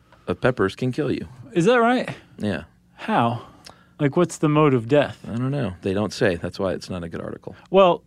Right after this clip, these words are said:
Speaker 2: so these, these pain receptors, the, um, T R P,
Speaker 1: I mean, it's a toxin. Capsaicin is.
Speaker 2: T R P V one.
Speaker 1: Uh-huh.
Speaker 2: Um, they're also responsible for regulating your body heat, helping regulate your body heat. So I wonder if you have, like, a heat stroke or something like that.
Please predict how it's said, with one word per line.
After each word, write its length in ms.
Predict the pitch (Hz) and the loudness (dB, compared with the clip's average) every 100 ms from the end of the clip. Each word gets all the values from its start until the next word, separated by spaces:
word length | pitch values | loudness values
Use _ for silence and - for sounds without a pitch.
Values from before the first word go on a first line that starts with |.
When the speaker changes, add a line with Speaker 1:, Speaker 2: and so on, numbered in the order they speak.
| - | -4
Speaker 2:
so 220 | - 185 | 4 6
these, 340 | 165 170 - - | 6 4 2 -8
these 320 | 151 143 139 | -2 2 2
pain 280 | - 165 165 | 2 2 4
receptors, 580 | 147 - 135 - 131 - | 2 2 0 4 2 2
the, 340 | 135 123 127 | 2 4 4
um, 520 | 127 127 117 113 110 107 - - - - _ | 4 4 4 2 0 -6 -14 -12 -14 -18 _
T 480 | - - 160 156 156 | -14 -2 2 4 2
R 640 | - 147 143 143 139 139 131 - | 4 6 8 6 6 4 2 -2
P, 720 | - 151 147 147 143 143 139 _ | -2 0 2 4 4 2 -2 _
Speaker 1:
I 40 | 120 | 4
mean, 80 | 190 | 4
it's 120 | - | 4
a 40 | |
toxin. 520 | - 151 165 - 65 - | 2 4 2 0 -6 0
Capsaicin 640 | 127 110 123 123 90 80 | 0 2 2 2 -2 -6
is. 220 | - - _ | -8 -14 _
Speaker 2:
T 220 | - 175 165 | 0 6 6
R 100 | 156 | 6
P 220 | - 151 | 4 4
V 180 | 143 135 | 4 4
one. 360 | 131 143 170 - | 6 4 2 -2
Speaker 1:
Uh-huh. 240 | 107 101 117 - - - - _ - | 0 0 0 -4 -20 -20 -20 _ 2
Speaker 2:
Um, 380 | 143 135 123 123 | 6 6 4 0
they're 240 | - 160 160 | 2 6 8
also 600 | 165 - 160 143 135 - _ _ _ 139 | 6 6 6 6 4 0 _ _ _ 0
responsible 640 | 139 - 143 139 - 131 | 0 2 2 2 2 -2
for 200 | - 131 | 0 2
regulating 600 | 123 135 135 131 123 117 | 4 4 4 4 2 0
your 120 | 117 | 0
body 320 | 110 127 135 120 | 2 4 4 2
heat, 420 | - 117 - - | -2 -8 -8 -12
helping 420 | - 147 143 127 | 0 0 2 2
regulate 360 | 113 117 117 117 | 2 2 0 -2
your 80 | 117 | -2
body 200 | 120 113 | -2 -2
heat. 200 | 120 127 | -2 -2
So 100 | 131 | 0
I 40 | |
wonder 300 | 127 135 127 | 2 2 2
if 160 | 117 - | 0 -4
you 60 | |
have, 220 | 104 123 117 | -4 -2 -2
like, 160 | 104 | -4
a 40 | 110 | -4
heat 240 | 139 127 | -4 -4
stroke 320 | - 120 113 | -8 -10 -8
or 60 | 117 | -10
something 320 | 131 117 131 | -10 -10 -8
like 160 | 127 117 | -8 -8
that. 220 | 127 | -10